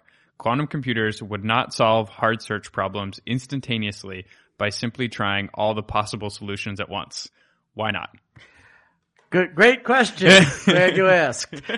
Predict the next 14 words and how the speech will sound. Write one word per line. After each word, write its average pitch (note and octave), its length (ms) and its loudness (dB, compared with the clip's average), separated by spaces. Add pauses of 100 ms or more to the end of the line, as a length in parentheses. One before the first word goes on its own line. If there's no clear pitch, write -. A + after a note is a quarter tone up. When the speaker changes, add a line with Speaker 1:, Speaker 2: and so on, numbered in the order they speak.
Speaker 2:
Uh, D3+ 300 4
so, F3 520 4
uh, E3+ 220 4 (440)
uh, D#3 320 2
so F#3 180 -2
yeah, D#3+ 140 0
so E3+ 160 -4
I've F3+ 420 2
been, F3 320 0
uh, D#3 400 2 (480)
you D3+ 80 -12
know, B2+ 240 -8
uh, B2+ 480 -6
researching, D3+ 880 -4